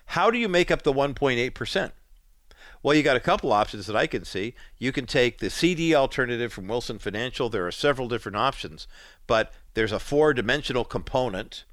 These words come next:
to that. A, your money never goes down. B, you earn better than bank interest.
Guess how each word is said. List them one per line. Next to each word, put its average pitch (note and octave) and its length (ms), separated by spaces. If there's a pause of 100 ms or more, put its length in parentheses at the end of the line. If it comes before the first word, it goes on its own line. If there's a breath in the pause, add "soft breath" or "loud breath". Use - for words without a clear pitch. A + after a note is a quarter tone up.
(240)
to C3+ 180
that. F#2 320 (1400)
A, A#2+ 340 (100)
your G#2+ 80
money A2 200
never G#2 200
goes F2 220
down. B2+ 420 (440 loud breath)
B, A#2+ 320
you A2+ 220
earn G#2+ 200
better B2 280
than A2 180
bank G#2+ 360
interest. A#2 480